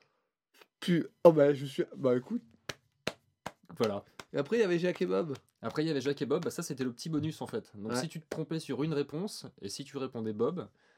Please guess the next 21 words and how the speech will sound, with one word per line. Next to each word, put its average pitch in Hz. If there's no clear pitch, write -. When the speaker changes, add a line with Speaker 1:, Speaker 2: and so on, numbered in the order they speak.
Speaker 2:
c'était 117
un 135
bonus 113
et 101
tu -
avais 104
bon. 107
Speaker 1:
Ah, 226
Speaker 2:
Du 202
coup, 170
Speaker 1:
donc 143
t'as 147
eu 151
à 147
avoir 143
pas 156
mal 151
de 139
bonnes 135
réponses, 160
Speaker 2:
j'avais -